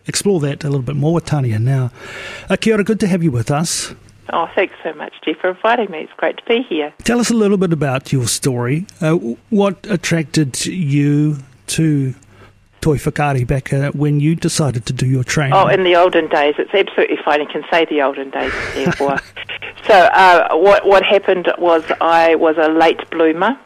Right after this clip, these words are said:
Speaker 2: So I, I, I want to encourage all the late bloomers out there. I was twenty-seven before I rocked up at university. Uh, and as my mother always sort of said, because I had no, you know, I had no discipline. I had no discipline, Jeff.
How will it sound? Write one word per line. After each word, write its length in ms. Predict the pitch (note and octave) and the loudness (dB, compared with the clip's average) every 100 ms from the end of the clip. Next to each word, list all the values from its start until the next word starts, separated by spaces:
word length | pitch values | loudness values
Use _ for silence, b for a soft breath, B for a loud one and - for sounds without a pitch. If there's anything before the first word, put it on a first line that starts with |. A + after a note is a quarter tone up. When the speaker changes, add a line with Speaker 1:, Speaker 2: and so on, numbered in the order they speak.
| _ - - | _ -10 -2
Speaker 2:
So 120 | D3 | 2
I, 100 | C#3+ | 2
I, 140 | D#3+ D3 | 4 2
I 180 | - | 4
want 240 | D#3+ E3+ E3+ | 4 4 4
to 80 | E3 | 2
encourage 420 | D#3+ F#3 F3+ F3 | 0 0 0 2
all 120 | F3+ | 0
the 100 | D#3+ | 2
late 340 | D3+ D#3+ - | 2 2 0
bloomers 380 | - E3+ E3 D#3 | 0 0 0 -2
out 220 | D#3 D3+ - | -2 -2 -4
there. 280 | D3+ F3 A3 B B B B - | -4 -4 -6 B B B B -2
I 160 | D#3 | 2
was 180 | D#3 D#3+ - - - - | 2 0 -2 -16 -12 -4
twenty-seven 580 | F3 E3 - A3 G3 | -4 -4 -2 -2 0
before 340 | D#3 D3+ E3 D#3 | -4 -6 -2 0
I 60 | |
rocked 320 | D3+ D3+ - D#3+ | 0 -2 -2 -4
up 140 | - | -4
at 80 | - | -4
university. 800 | D#3 D3+ D3 D#3+ - - G3+ A#3+ B B B B - | -4 -4 -4 -6 -6 -4 -2 -4 B B B B -4
Uh, 240 | D#3 C3+ - | 0 0 0
and 260 | D#3 D3 - | 0 0 0
as 100 | E3 D#3 | -2 0
my 120 | D#3+ | -2
mother 240 | D#3+ E3 - | -2 -2 0
always 260 | E3 D#3 D#3 | 0 0 -2
sort 140 | E3 | -6
of 60 | D3 - | -8 -2
said, 180 | F#3+ - | -2 -2
because 280 | E3 - F3+ | -6 -4 -2
I 120 | D#3 | -2
had 280 | D#3 F3+ E3 | 0 -4 -2
no, 220 | D#3+ D3+ D3+ - | 0 2 2 0
you 140 | D#3+ E3+ | -6 -4
know, 140 | D3 | -2
I 80 | D3+ | -2
had 180 | F3 D3 | -4 -4
no 140 | C#3 | -4
discipline. 520 | C3+ D3 - - - | -2 -6 -6 -10 -8
I 60 | C#3+ | -6
had 160 | F#3 - | -6 0
no 140 | A#3+ | 0
discipline, 580 | - - - - A#2 A2 | 0 -4 -6 -10 -12 -10
Jeff. 160 | A#2 | -10